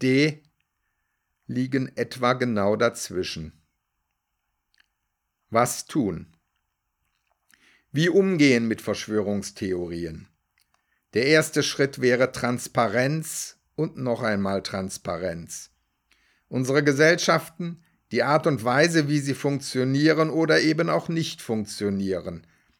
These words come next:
die Risiken für unsere Welt, die Ziele, vielleicht sogar Visionen unserer Politiker,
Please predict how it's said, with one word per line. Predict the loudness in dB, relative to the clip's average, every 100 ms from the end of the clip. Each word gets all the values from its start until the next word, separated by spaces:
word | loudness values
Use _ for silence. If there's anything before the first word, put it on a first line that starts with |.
| _ _ -2
die | 2
Risiken | 4 4 2 0 -2
für | -2 -4
unsere | -4 -4 0 0 4
Welt, | 4 4 0 -10 _ _ _ -8
die | -6
Ziele, | -4 -4 2 2 2 -2 _ _
vielleicht | -2 0 4 4 2 -2
sogar | 0 2 2 2
Visionen | -2 -2 2 4 4 2 0
unserer | -2 -2 0 0 0
Politiker, | 0 2 0 -2 -4 -4 -4 -8